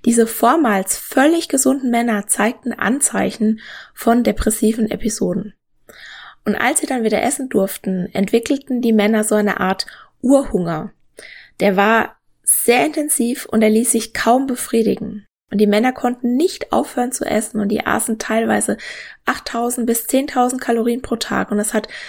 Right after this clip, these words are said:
mindestens fünf Monate, Monate gedauert und bei den allermeisten sogar länger, bis sich ihr Essverhalten wieder so einigermaßen stabilisiert hatte und diese Kontrollverluste rund ums Essen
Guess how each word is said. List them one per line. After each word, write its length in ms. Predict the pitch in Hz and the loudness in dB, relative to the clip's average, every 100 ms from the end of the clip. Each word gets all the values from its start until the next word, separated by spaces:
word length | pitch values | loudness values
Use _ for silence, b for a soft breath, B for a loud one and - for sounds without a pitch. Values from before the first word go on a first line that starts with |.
| B B | B B
mindestens 540 | 240 302 370 330 262 - | 4 6 6 2 -4 -6
fünf 300 | - 302 - | -4 -4 -2
Monate, 560 | 262 254 247 233 - _ | -2 0 0 -2 -4 _
Monate 360 | 220 262 269 247 | 0 2 2 2
gedauert 640 | 214 190 202 277 320 - - | 2 4 4 4 0 -4 -2
und 160 | 226 | 2
bei 100 | 233 | 2
den 160 | 226 214 | 2 2
allermeisten 540 | 233 247 226 233 - | 2 2 2 0 0
sogar 240 | 220 214 208 | 0 2 2
länger, 480 | 196 226 226 247 B B B B | 4 2 2 0 B B B B
bis 160 | 247 262 | 2 2
sich 180 | - | 0
ihr 100 | 214 | 2
Essverhalten 600 | - - - 240 220 220 | 2 0 0 2 2 2
wieder 120 | 208 220 | 2 4
so 140 | - - - | 2 -2 -6
einigermaßen 800 | 196 226 330 285 254 240 254 254 | -2 0 0 0 0 0 -2 -4
stabilisiert 680 | - 220 214 220 220 226 214 | -2 0 2 2 0 -2 -4
hatte 320 | 202 196 196 B B B - | -2 -2 -4 B B B -2
und 300 | 208 - - | 0 0 0
diese 260 | 220 208 | 2 2
Kontrollverluste 960 | 208 226 220 - 269 - 247 208 214 - | 2 0 0 2 0 2 0 0 -2 -4
rund 260 | 196 226 247 | 0 0 0
ums 160 | 220 | -4
Essen 440 | - 208 214 208 | -2 -2 -2 -4